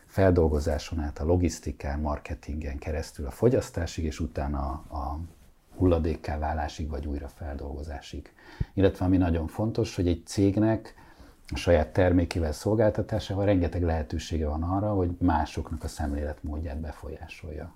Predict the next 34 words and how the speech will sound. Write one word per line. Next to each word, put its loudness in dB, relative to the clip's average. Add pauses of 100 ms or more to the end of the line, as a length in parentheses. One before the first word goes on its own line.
(140)
És -10
egy -6
cégnek 2
az -2
üzenetei 0
ezért -4 (140)
túlmutatnak -2
azon, -4
hogy -6
ezt -10
most -14
eladja -2
vagy -8
nem, -4 (400)
hanem 0
hatással -6
lehet -4
a -8
vásárlóinak -8
a -8 (340)
értékrendjére -6
is. 0
Tehát -4
mi -4
ezt -4
is -8
nézzük, -4
hogy -8
a -10
belső 2
meg -2
a -6
külső -6
szemléletformálásban -8